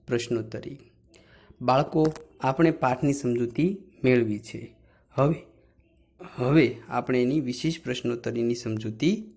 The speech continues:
મેળવીએ. પ્રશ્ન એક. નીચેના પ્રશ્નોના ઉત્તર એક એક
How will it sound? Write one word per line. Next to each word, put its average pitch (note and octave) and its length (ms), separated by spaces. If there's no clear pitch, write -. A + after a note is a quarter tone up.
મેળવીએ. D#3 500
પ્રશ્ન D3+ 540
એક. - 280
નીચેના C3+ 480
પ્રશ્નોના A#2+ 680
ઉત્તર E3 320
એક D#3 400
એક C3+ 280